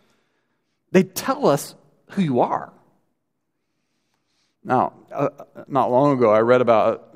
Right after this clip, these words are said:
a, a Somali. We lived in Ethiopia. Somalia was the, Somalia was the country next door. And Somalis could,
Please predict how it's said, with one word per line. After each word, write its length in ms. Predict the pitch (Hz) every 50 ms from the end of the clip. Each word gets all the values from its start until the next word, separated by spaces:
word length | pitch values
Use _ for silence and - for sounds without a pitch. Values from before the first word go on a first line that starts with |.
| - -
a, 20 | -
a 40 | -
Somali. 440 | - - 131 117 117 123 120 113
We 140 | 107 120 131
lived 200 | 135 131 123 135
in 100 | 123 113
Ethiopia. 540 | 120 120 120 123 127 131 135 131 - 123 113
Somalia 460 | 117 - - 123 127 127 127 127 123
was 140 | 117 120 123
the, 80 | 127 117
Somalia 580 | - - - - - 131 131 135 139 135 120
was 120 | 120 117 113
the 80 | 123
country 460 | 117 - - 170 156 - 143 139 120
next 340 | 117 120 120 - - - 113
door. 360 | 127 135 151 139 113 90 - - - - _ _ _ _ _ _ _ _ _ _ _ _ - - -
And 100 | 123 -
Somalis 480 | - 143 120 131 151 165 143 123 120 -
could, 300 | - 151 117 107 -